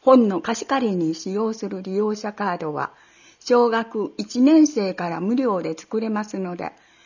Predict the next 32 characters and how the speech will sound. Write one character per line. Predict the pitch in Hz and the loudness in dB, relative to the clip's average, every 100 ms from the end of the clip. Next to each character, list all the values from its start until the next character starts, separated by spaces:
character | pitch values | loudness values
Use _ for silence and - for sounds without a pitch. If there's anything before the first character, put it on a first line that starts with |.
| _ _ | _ _
ぜ | - 302 | 0 0
ひ | - 202 - | 2 -6 -4
ご | 180 | -4
来 | 175 175 165 | -2 -4 -6
館 | 165 170 | -6 -8
く | - - | -8 -10
だ | 147 | -10
さ | - - | -14 -18
い。 | - _ _ _ - _ _ - - - _ _ _ _ - _ _ _ - | -20 _ _ _ -20 _ _ -16 -16 -16 _ _ _ _ -20 _ _ _ -8
子 | 294 | 0
ど | 330 | 6
も | 302 269 | 6 4
お | |
話 | 214 202 196 - | 2 -2 -2 -6
会、 | - 156 - _ _ _ - | -6 -8 -8 _ _ _ -8
今 | 220 233 | -2 0
後 | 233 | 0
の | 214 | -4
予 | 202 190 | -6 -8
定。 | 190 - - _ _ _ _ _ _ _ _ - | -8 -10 -12 _ _ _ _ _ _ _ _ -12
十 | 190 254 269 | -4 -2 -2
一 | 262 | -2
月 | 247 254 208 | -2 0 -2
の | 175 151 | -4 -2
子 | 233 | 2
ど | 285 | 6
も | 285 277 277 | 6 6 0
お | 208 | -4
話 | - 196 202 - - | -4 -6 -6 -10 -10
会。 | 143 143 _ _ _ _ _ _ _ _ _ _ _ - | -10 -10 _ _ _ _ _ _ _ _ _ _ _ -2
日 | 277 262 190 | 0 0 -6
時、 | 147 - | -8 -10